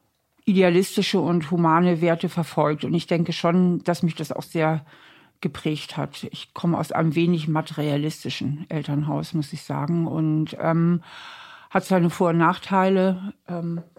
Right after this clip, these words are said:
was Geschäfte betrifft, musste ich auch einiges lernen. Aber, ähm, ja, und ich denke, es ist zum Teil auch eine Typensache. Wir hatten ja auch schon mal diese Folge von So bin ich eben. Und ich gehöre halt auch vom Charaktertyp, also wenn man nach dieser Typenlehre geht, ähm,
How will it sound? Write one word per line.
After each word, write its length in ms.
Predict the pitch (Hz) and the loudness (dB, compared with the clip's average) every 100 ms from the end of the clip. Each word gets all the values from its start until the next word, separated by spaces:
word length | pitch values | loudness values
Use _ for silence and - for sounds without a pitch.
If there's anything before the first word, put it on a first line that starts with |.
| _ _ _ | _ _ _
was 340 | 165 - - | -14 -14 -18
Geschäfte 440 | - 180 180 180 175 | -14 -6 -6 -6 -6
betrifft, 440 | 160 - 185 - | -4 0 -2 2
musste 240 | 175 - 175 | -2 0 0
ich 80 | 165 | 0
auch 100 | 170 | 2
einiges 500 | 185 180 180 165 185 | 4 4 2 -2 2
lernen. 400 | 180 175 180 165 | 4 6 4 4
Aber, 600 | 165 165 170 165 170 - | 2 2 4 4 2 2
ähm, 300 | 170 175 165 - _ _ _ _ _ _ _ | 4 4 2 -6 _ _ _ _ _ _ _
ja, 300 | - 190 226 | 2 6 8
und 120 | 247 233 | 8 6
ich 240 | - _ | 2 _
denke, 280 | 190 226 294 | 6 8 6
es 100 | 247 | 4
ist 180 | 233 - | 2 2
zum 160 | 214 | 2
Teil 380 | 180 175 175 190 | 4 4 6 6
auch 200 | 123 180 | 6 4
eine 140 | 185 165 | 4 2
Typensache. 720 | - 196 202 165 147 160 151 | 0 2 4 6 4 4 4
Wir 120 | 165 | 2
hatten 180 | 165 180 | 4 2
ja 80 | 151 | 2
auch 60 | |
schon 180 | 165 180 | 2 2
mal 120 | 170 | 2
diese 200 | 165 165 | 2 0
Folge 360 | 160 - 170 170 | 0 2 2 2
von 240 | - 165 | 0 0
So 100 | 160 | 2
bin 180 | 151 170 | 2 2
ich 140 | 202 - | 2 2
eben. 360 | 196 190 190 - - - - - - | 2 4 2 0 -20 -20 -20 -20 -2
Und 300 | 180 170 185 | 2 2 0
ich 140 | - | 0
gehöre 500 | 190 185 175 - - | 4 6 6 2 2
halt 180 | 180 180 | 2 4
auch 120 | 170 | -2
vom 200 | - 170 | 2 0
Charaktertyp, 960 | - 160 175 269 170 151 - 190 175 - | 2 4 4 4 0 0 0 0 0 -2
also 160 | 165 165 | -2 2
wenn 100 | 160 | 4
man 140 | 156 | 4
nach 140 | 156 160 | 4 0
dieser 260 | 156 151 | -2 -2
Typenlehre 580 | - 202 190 165 160 160 | -2 0 2 2 2 0
geht, 380 | 151 165 165 - | 0 0 -2 -2
ähm, 440 | 165 160 160 160 | 2 4 4 2